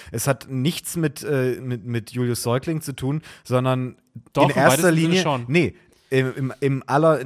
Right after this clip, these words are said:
Speaker 1: noch viel näheren Sinne der Weitigkeit hat es damit zu tun, ähm, dass wir, glaub ich, erst mal schauen müssen, was mit mir nächste Woche noch passiert.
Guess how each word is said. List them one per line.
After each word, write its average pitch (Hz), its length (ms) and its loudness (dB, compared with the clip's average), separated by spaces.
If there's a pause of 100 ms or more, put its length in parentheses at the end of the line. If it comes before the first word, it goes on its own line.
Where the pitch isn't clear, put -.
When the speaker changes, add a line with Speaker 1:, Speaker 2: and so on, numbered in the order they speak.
(140)
Speaker 1:
noch 139 300 2
viel 143 280 2
näheren 135 540 2
Sinne 117 320 -2
der 123 380 -2
Weitigkeit 143 640 -2
hat 131 160 -4
es 120 100 -12
damit 127 300 -4
zu 127 80 -12
tun, 147 320 -4 (260)
ähm, 127 400 -2
dass - 380 -2
wir, 123 320 -4
glaub 127 260 2
ich, 131 320 -4 (540)
erst 147 260 0
mal 156 140 0
schauen 151 320 2
müssen, 147 320 -2
was 135 160 -2
mit 127 100 -8
mir 143 180 0
nächste 139 360 -2
Woche 131 240 0
noch 127 160 -4
passiert. 139 560 -2